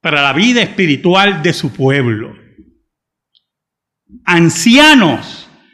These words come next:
para que gobiernen a su pueblo, para que representen a su pueblo. Y allí usted ve cómo los ancianos se mueven hacia David,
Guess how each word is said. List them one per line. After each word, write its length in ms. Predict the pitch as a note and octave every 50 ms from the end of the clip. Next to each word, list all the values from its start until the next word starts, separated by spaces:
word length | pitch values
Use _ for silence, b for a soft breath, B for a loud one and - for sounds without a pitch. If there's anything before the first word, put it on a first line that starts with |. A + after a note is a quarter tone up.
| b b _
para 220 | - E3 E3 D#3+
que 140 | D#3+ F#3 E3
gobiernen 800 | D#3 E3+ D#3+ C#3+ D#3+ E3 G3+ A3 A#3+ B3 A#3+ G#3 G#3 F3+ D#3+ D3+ C#3+
a 100 | C3 -
su 200 | - D#3 A#2+ -
pueblo, 500 | C#3 C3+ C#3 C3+ B2 A2+ G2+ G2 - - _ _ _ _ _ _ _ _ _ _ _ _ _ _ _ _
para 440 | _ - G3 G3 F#3 E3 E3 D#3 -
que 140 | - G3 F#3
representen 1080 | - F#3 F#3 F#3 - G3+ F#3 D#3+ - - B3 B3 C#4+ C#4 A#3+ G3 - - E3 C#3 C#3 C#3
a 120 | B2+ -
su 160 | - C#3 B2
pueblo. 460 | - D3+ C3 B2 A2+ G#2 G2+ G2+ G#2+ - _ _ _ _ _ _ _ _ _ _ _ _ _ _ _ _ _ _ _ _ _ _ _ _ _ _ _ _ _ _ _ _ _ _ _ _ _ _ _ _ _ -
Y 60 | D3+
allí 160 | C#3 C#3 F3
usted 240 | F#3+ G3 G3 G3+ F3+
ve 160 | F#3+ G#3 G3+
cómo 180 | G3+ G3 G3 G3
los 80 | G3
ancianos 380 | F3+ F3 E3 - G3+ F#3+ F#3 F3
se 140 | - - E3
mueven 580 | D3 D#3 E3+ F#3+ G#3+ A#3 A#3+ A#3+ A3 G3 F#3 E3+
hacia 300 | D#3+ D3+ - - D#3 C#3
David, 300 | C#3 C3+ C3+ E3 F#3+